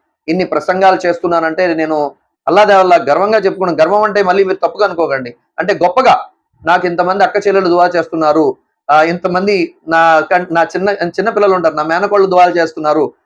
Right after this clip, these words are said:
వాళ్ళ దువాల బరకత్తోటే నేను ఈరోజు ఇన్ని ప్రయాణాలు చేస్తున్నానని గర్వంగా చెప్పుకుంటున్నాను నేను అల్లా దయ వల్ల.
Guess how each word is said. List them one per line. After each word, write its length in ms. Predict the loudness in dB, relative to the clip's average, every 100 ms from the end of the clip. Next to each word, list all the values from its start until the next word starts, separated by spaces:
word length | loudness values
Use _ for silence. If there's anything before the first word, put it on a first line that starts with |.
| _
వాళ్ళ 140 | -2 0
దువాల 260 | 2 4
బరకత్తోటే 540 | 4 0 -2 -4 -2 -2
నేను 160 | -2
ఈరోజు 220 | 0 0 0
ఇన్ని 160 | -2
ప్రయాణాలు 400 | 0 0 0 0
చేస్తున్నానని 380 | -2 -2 -2 0
గర్వంగా 240 | 0 0
చెప్పుకుంటున్నాను 520 | -2 -4 -6 -6 -6 -4
నేను 140 | -4
అల్లా 160 | 0 0
దయ 120 | 0
వల్ల. 160 | -4